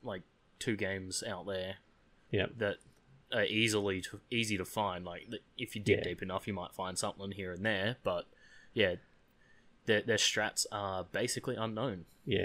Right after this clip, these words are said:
Speaker 2: it's great. Uh, that's the, the, the bit you wanna be in. That's what we're talking about. The Invitational coming up fairly soon with a team like Mantis, who's come through the qualifiers.
Speaker 1: Mm.
Speaker 2: Um, it's gonna be very hard to, for people to, to study them, and they've got a really good chance because of that. So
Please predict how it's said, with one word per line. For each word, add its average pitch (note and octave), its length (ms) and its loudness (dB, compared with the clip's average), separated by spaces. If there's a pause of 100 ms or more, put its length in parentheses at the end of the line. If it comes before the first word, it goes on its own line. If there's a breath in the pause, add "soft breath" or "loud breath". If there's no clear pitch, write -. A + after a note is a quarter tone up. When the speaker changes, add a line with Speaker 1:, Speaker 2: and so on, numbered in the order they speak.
Speaker 2:
it's - 160 -8
great. G2 360 6
Uh, G2+ 160 6
that's G2+ 300 10
the, A2 100 2
the, G#2+ 240 12
the G#2+ 160 12
bit A2 200 6
you A2+ 100 6
wanna G#2+ 140 10
be G2+ 160 12
in. F#2 60 6
That's F#2+ 180 4
what A2+ 100 8
we're A2 80 12
talking G#2+ 300 10
about. F#2+ 320 8 (420 loud breath)
The A2 180 8
Invitational G2 640 8
coming F#2 280 2
up F2 80 0
fairly F#2 240 6
soon F#2 320 2
with F2+ 100 4
a F2+ 60 -2
team F#2+ 240 0
like F#2 200 -2
Mantis, F#2+ 440 4
who's F#2 180 2
come F#2+ 240 2
through F#2+ 220 6
the F2+ 80 2
qualifiers. F#2+ 800 4 (300 loud breath)
Speaker 1:
Mm. G2+ 300 -6
Speaker 2:
Um, G2 520 4
it's - 260 -2
gonna G2+ 160 6
be F#2+ 60 6
very F#2 260 8
hard F2+ 220 8
to, F#2 260 0 (140)
for - 140 -2
people - 300 0
to, F#2 220 6 (200)
to F#2 180 4
study G2 380 8
them, F2+ 240 4
and F2 100 0
they've F2 100 2
got F#2 120 4
a F2 40 4
really F2+ 180 2
good F2 120 0
chance - 260 -2
because G2 380 2
of F2 120 2
that. F2+ 280 2
So F#2+ 260 6